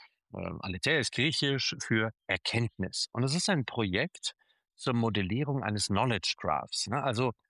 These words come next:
Knowledge Graph, eine sehr mächtige Wissensbasis. Ähm, und die Idee ist einfach, alle Informationen, die ich in meinem Alltag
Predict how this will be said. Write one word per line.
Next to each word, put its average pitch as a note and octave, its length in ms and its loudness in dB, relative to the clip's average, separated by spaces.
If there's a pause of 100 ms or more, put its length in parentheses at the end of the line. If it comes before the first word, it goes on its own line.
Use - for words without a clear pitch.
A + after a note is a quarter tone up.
Knowledge F#2 340 0
Graph, D#3+ 280 0 (220)
eine F#2 180 -2
sehr A2+ 300 2
mächtige G2 600 0
Wissensbasis. B2 2000 0 (540)
Ähm, A#2 300 0
und B2 160 -2
die C#3+ 80 4
Idee C#3+ 200 4
ist - 120 -2
einfach, D3+ 580 0 (840)
alle G3 280 2
Informationen, C3 1200 2
die A2 300 -2
ich A#2 220 -4
in A#2+ 160 0
meinem A#2+ 340 0
Alltag A2 580 0